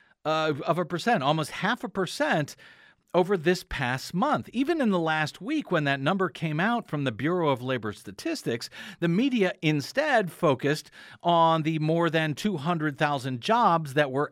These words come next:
added over the past month by describing all of this as a disappointment. Really?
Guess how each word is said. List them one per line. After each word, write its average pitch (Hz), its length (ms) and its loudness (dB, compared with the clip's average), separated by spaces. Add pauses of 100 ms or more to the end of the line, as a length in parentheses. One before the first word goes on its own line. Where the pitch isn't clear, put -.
added 170 540 2
over 117 180 -2
the 101 80 -8
past 104 360 -4
month 101 340 -6
by 135 160 -2
describing 156 720 -2
all 120 240 -2
of 120 140 -4
this 330 260 -2
as 160 180 -4
a 185 60 0
disappointment. 185 920 -4 (1120)
Really? 359 440 0